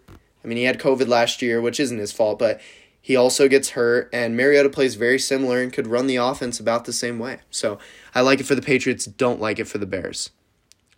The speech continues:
Moving on to the next topic here. The forty-niners are bringing in veteran quarterback Joe Flacco in for a visit. Obviously, if they sign him, he will be the backup. That's just a given. But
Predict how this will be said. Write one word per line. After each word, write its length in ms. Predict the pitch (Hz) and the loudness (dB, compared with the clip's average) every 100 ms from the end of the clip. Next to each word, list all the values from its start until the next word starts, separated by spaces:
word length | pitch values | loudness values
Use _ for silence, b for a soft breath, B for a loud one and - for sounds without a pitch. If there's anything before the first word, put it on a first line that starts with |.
| - | -6
Moving 440 | 120 131 131 127 - | 0 2 2 0 0
on 260 | 127 123 | 0 0
to 120 | 117 | -2
the 80 | 131 | -2
next 300 | 120 120 - | -2 -2 0
topic 300 | 151 143 143 | 2 2 2
here. 200 | 147 139 B B - | 2 2 B B -4
The 100 | - | -4
forty-niners 1200 | - - 208 226 226 226 185 165 165 131 110 - | -4 2 4 6 4 0 2 2 2 0 -6 0
are 180 | 143 135 | 4 4
bringing 340 | 135 170 180 | 4 4 4
in 160 | 180 147 | 4 6
veteran 440 | 143 160 175 175 | 6 6 4 0
quarterback 480 | - 147 143 143 135 | 2 4 6 2 2
Joe 260 | 135 139 | 2 2
Flacco 600 | 160 - 139 131 135 127 | 2 0 2 2 0 -2
in 200 | - 131 | -2 -6
for 180 | 131 139 | 0 0
a 60 | 127 | 0
visit. 520 | 110 117 107 110 - b b b b b b b b - | -2 -4 -2 -4 -4 b b b b b b b b 4
Obviously, 460 | 143 139 139 143 | 6 8 6 4
if 80 | 139 | 4
they 120 | 143 | 6
sign 300 | 131 143 127 127 | 4 2 0 0
him, 140 | 123 | -4
he 180 | 123 127 | -2 -2
will 220 | 117 113 | 0 0
be 140 | 110 | -2
the 80 | 107 | -4
backup. 480 | 101 107 107 110 107 | -2 -2 -2 -4 -2
That's 260 | 113 107 - | -4 -4 -4
just 280 | 110 - | -4 -4
a 20 | 107 | -4
given. 480 | 110 104 104 104 - | -4 -4 -6 -8 -4
But 240 | 101 | -4